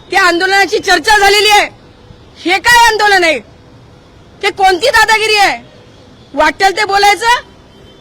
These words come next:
गांडबुली म्हणायचं. अरे लाज वाटते का तुला जरंग्या? त्या आंदोलनामध्ये बा-, बहिणी आहेत, आविवा आहेत, मुली आहेत,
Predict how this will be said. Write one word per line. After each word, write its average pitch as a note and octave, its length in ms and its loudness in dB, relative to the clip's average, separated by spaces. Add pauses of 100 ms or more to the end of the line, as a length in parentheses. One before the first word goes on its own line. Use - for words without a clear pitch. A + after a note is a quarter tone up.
(100)
गांडबुली G4+ 440 0
म्हणायचं. A#4+ 560 2 (260)
अरे F4+ 280 2
लाज G#4+ 240 4
वाटते A4+ 240 2
का A4+ 80 2
तुला A4+ 200 2
जरंग्या? A4 540 2 (360)
त्या F#4 100 0
आंदोलनामध्ये F#4+ 600 2
बा-, E4 300 0
बहिणी F#4+ 320 2
आहेत, A4 240 2 (540)
आविवा F4 320 0
आहेत, G4+ 120 2
मुली F4+ 300 -2
आहेत, A4 280 2